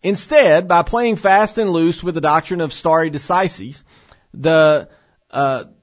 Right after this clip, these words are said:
the court asserted that nineteen seventy-three decision must be preserved because otherwise the court's legitimacy would be called into question.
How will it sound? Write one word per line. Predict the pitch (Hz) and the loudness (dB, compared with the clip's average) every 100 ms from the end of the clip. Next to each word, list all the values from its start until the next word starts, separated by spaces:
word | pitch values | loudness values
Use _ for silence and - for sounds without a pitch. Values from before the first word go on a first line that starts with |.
| _ _ _ _ _ _ - - | _ _ _ _ _ _ -20 -20
the | 143 160 | -12 -8
court | - 240 202 | 0 2 2
asserted | 180 - 247 196 175 | -2 2 4 4 2
that | 185 175 | -2 -2
nineteen | 180 208 208 208 | -2 -2 -2 -2
seventy-three | 214 190 170 175 | -2 -2 -4 -4
decision | 160 143 - 285 160 127 156 - _ _ - | -4 -6 -4 -4 -4 -8 -10 -16 _ _ -2
must | 170 226 190 | 0 0 -2
be | 214 | -4
preserved | 196 190 147 151 151 | -2 0 2 0 0
because | 147 117 151 127 | -4 -4 -4 -2
otherwise | 214 233 131 123 127 123 | 0 0 -2 -2 -4 -4
the | 139 | -8
court's | - 170 165 - | -4 -4 -4 -12
legitimacy | - 165 143 180 302 185 - 117 113 143 | -4 -4 -2 -2 -2 -4 -6 -12 -14 -10
would | 143 151 | -8 -6
be | 165 | -6
called | 143 127 123 123 135 | -6 -4 -2 -2 -4
into | - 139 143 | -8 -10 -8
question. | - 220 214 - 78 | -2 -2 -2 -8 -18